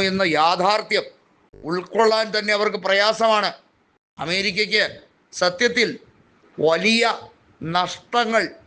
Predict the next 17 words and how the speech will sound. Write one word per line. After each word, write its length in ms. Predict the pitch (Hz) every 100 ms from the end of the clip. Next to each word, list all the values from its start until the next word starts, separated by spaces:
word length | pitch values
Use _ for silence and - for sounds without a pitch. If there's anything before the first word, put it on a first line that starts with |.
| - 170
ഇനിയുള്ള 320 | 196 214 208 202 - - - 165
നാളുകളിൽ 500 | 175 196 208 202 202 170
വരും 260 | 180 220 208 190 196
എന്ന് 140 | 196 180
വ്യക്തമാക്കുന്ന 680 | 180 - 240 214 196 196 185 175
സാഹചര്യം. 460 | 165 165 147 135 - _ _ _ _ _ -
ഒരുപക്ഷെ 360 | 175 180 185 185
ഇറാൻ്റെ 420 | 165 185 202 196 175 - _ _ _ _ -
നയതന്ത്രപരമായ 880 | 156 185 208 202 196 185 185 180 180 170 180
ഏറ്റവും 560 | 196 - - 220 214 202
വലിയ 280 | 185 175 175 - - - - 147
വിജയം 400 | 147 190 190 - - 170
എന്ന് 140 | 175 165
തന്നെ 180 | 165 170
പറയേണ്ടി 360 | 151 170 165 156
വരും 180 | 160 151 - - - 160
ഇപ്പോൾ 220 | 151 180